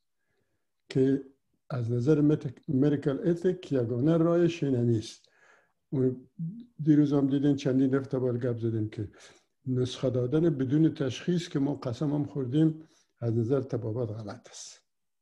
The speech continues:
از اون خاطر است مرا در افغانستان کس خوش نداره. اقا.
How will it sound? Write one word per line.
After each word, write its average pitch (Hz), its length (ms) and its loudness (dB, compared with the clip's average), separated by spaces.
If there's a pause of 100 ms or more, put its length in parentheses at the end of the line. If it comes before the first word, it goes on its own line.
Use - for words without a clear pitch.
(1500)
از 110 100 -2
اون 131 140 2
خاطر 160 320 -4
است 135 140 -4
مرا 135 200 -2
در 113 140 -4
افغانستان 113 560 -6
کس 117 200 -8
خوش - 280 -10
نداره. 123 320 -8
اقا. 113 260 -14